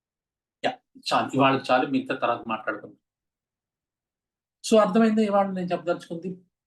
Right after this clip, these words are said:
ఈ పంతొమ్మిది, ఇరవై సూత్రం.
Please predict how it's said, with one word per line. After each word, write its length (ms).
ఈ 440
పంతొమ్మిది, 460
ఇరవై 360
సూత్రం. 540